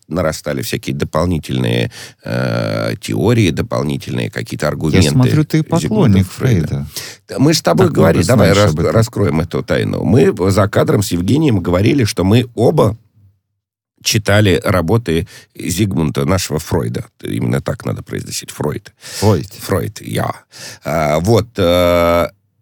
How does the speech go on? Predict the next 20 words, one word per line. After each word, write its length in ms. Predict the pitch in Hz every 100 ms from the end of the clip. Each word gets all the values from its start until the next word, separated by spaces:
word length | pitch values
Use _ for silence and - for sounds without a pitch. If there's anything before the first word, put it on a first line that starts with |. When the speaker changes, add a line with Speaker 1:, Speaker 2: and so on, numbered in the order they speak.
| _ -
Speaker 1:
у 60 |
меня 160 | 120 170
это 120 | 151
было 160 | 127 123
очень 280 | 120 107
давно, 360 | 92 95 107 85
ну, 100 | 95
типа, 240 | 101 -
двадцать 340 | 85 92 104 -
лет 160 | 95
назад, 340 | 87 87 139 -
но 100 | 92
я 140 | 101 120
прочитал 380 | 117 - 107
четыре 480 | 101 - - 165 143
огромных 840 | 98 82 95 101 139 156 120 - -
больших 580 | 104 101 - 127 - -
книги 600 | 87 98 - 78 69 50
Зигмунда 440 | - - - -
Фрейда. 460 | - - - -